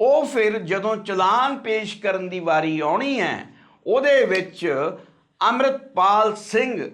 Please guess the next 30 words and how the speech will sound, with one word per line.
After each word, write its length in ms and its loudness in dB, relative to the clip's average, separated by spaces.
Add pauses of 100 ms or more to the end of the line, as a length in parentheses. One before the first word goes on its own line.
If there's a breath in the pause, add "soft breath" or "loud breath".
ਦੇ 140 -2
ਮਾਮਲੇ 580 0
ਦੀ 300 -6
ਜਾਂ 120 -2
ਉਹਦੀ 180 -4
ਦਰਖਾਸਤ 800 -2
ਦੀ 480 -8
ਚੰਗੀ 320 -4
ਤਰ੍ਹਾਂ 360 -2
ਜਾਂਚ 600 -2
ਕੋਖ 420 -4
ਕਰਕੇ 520 -4 (500 soft breath)
ਉਹਨੂੰ 600 -2 (880)
ਜੇ 400 -2
ਬੇਗੁਨਾਹ 500 0
ਹੈਗਾ 640 0
ਤਾਂ 120 -2
ਬੇਗੁਨਾਹ 600 -4
ਸਾਬਿਤ 500 -4
ਕਰਨਗੇ, 840 -2
ਡਿਕਲੇਅਰ 500 -2
ਕਰਨਗੇ, 680 -4
ਘੋਸ਼ਿਤ 340 -8
ਕਰਨਗੇ। 560 -4 (520 soft breath)
ਉਹਦੇ 320 2
ਨਾਲ 340 4
ਫਿਰ 320 2
ਜਿਹੜਾ 280 -2
ਕੰਪਲੀਟ 840 -2
ਇਨਸਾਫ 520 0